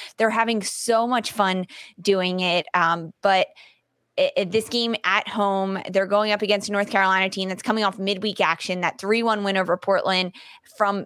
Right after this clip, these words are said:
being at home for North Carolina gave them a lot of confidence coming into it. And, and we have to remember the last time these two sides played, because it was four three. It was a, a back and forth match with seven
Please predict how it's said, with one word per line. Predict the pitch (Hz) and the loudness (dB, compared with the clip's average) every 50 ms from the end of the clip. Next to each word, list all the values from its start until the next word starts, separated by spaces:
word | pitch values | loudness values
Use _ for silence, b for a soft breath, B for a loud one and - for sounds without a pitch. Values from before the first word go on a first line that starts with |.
| - | -8
being | 175 - 220 226 233 240 | -4 -2 -2 0 2 2
at | 226 208 185 | 2 0 0
home | 202 208 196 190 196 | 0 -2 0 -2 0
for | 185 202 | -2 -2
North | 190 185 185 190 185 | 0 0 0 0 0
Carolina | - 196 185 180 175 175 175 175 175 175 175 175 170 - | 0 0 2 2 4 2 2 2 0 0 -2 -4 -4 -2
gave | - 214 220 214 185 175 156 | 0 0 0 0 -4 -4 -2
them | 185 196 196 208 214 220 214 - | 0 2 2 2 0 -2 -2 0
a | 190 | 2
lot | 185 185 180 180 185 | 2 2 2 2 0
of | 175 | -2
confidence | - - 180 175 175 - 175 180 180 175 - _ B B B B B | 0 0 0 0 2 2 0 0 0 0 -6 _ B B B B B
coming | B - 220 208 196 185 | B 0 0 2 2 0
into | 185 185 190 180 | -2 -2 0 0
it. | 185 175 160 - - | 2 2 0 -2 -4
And, | 185 180 123 | -4 -4 0
and | - 202 208 | 0 0 0
we | 220 226 | 0 0
have | 233 - 247 262 - | 0 0 -2 -2 -2
to | - 302 | -2 0
remember | 294 277 254 214 208 220 220 214 190 180 | 0 2 2 2 0 0 2 0 0 2
the | 185 185 | 0 0
last | 170 170 170 165 180 - - | 0 0 0 0 0 -4 -4
time | - 180 180 175 | -4 -4 -4 -4
these | 170 165 160 - | -8 -10 -10 -10
two | - 160 156 | -10 -10 -6
sides | - - 135 113 110 - - | -2 0 0 0 0 -4 -10
played, | _ - - - - - - _ B B B B B B | _ -6 -6 -6 -6 -10 -14 _ B B B B B B
because | 196 190 208 196 185 180 175 175 - - _ | -4 -2 0 0 2 2 0 -2 -4 -8 _
it | - 208 - - | -2 0 0 2
was | 220 214 208 | 0 -2 -2
four | - - 208 190 185 196 254 | -2 -4 0 2 2 2 0
three. | 285 - - 214 190 175 123 165 202 262 - b b b _ - | -2 -4 -2 -2 0 0 0 -2 -4 -6 -8 b b b _ -2
It | 220 226 | -2 0
was | - 220 214 202 202 - _ _ _ _ _ _ _ _ _ _ - | 2 0 0 -2 -4 -12 _ _ _ _ _ _ _ _ _ _ 0
a, | 208 202 175 - | 2 2 2 2
a | - 202 | 0 0
back | 185 165 - - 220 208 196 226 247 - - | -2 -2 -2 -2 0 0 0 0 -2 -2 -4
and | - 247 226 220 | -2 -2 -2 -2
forth | - 214 214 214 214 214 | 0 0 0 0 0 -2
match | 180 185 180 175 180 190 - - | -2 0 2 2 2 0 0 0
with | 214 208 208 - | 0 0 0 -2
seven | - - - - 233 220 | -8 -8 -2 0 0 0